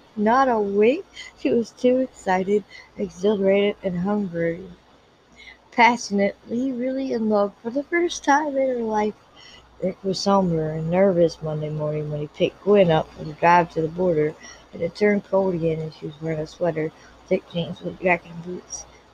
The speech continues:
"Summer yesterday, winter today," she marked her dress in her seatbelt.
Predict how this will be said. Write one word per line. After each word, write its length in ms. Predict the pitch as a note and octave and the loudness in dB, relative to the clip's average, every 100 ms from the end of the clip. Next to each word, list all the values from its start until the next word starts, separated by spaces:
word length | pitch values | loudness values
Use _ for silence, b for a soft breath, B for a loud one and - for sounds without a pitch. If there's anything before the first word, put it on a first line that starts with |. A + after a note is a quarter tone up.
| _ | _
"Summer 260 | D#4 D#4+ | -4 0
yesterday, 640 | D#4+ C#4 B3+ - B3+ B3 A#3 | 2 4 4 2 0 2 0
winter 320 | A3 B3 A#3+ | 0 0 0
today," 440 | A3+ G#3 G3 F3+ G3 | -2 -2 0 0 -4
she 140 | - | -10
marked 320 | G3+ F#3 - | -6 -6 -6
her 80 | E3+ | -6
dress 260 | E3+ E3+ - | -4 -4 -6
in 80 | D#3+ | -12
her 60 | |
seatbelt. 340 | D3+ D#3 - | -12 -16 -18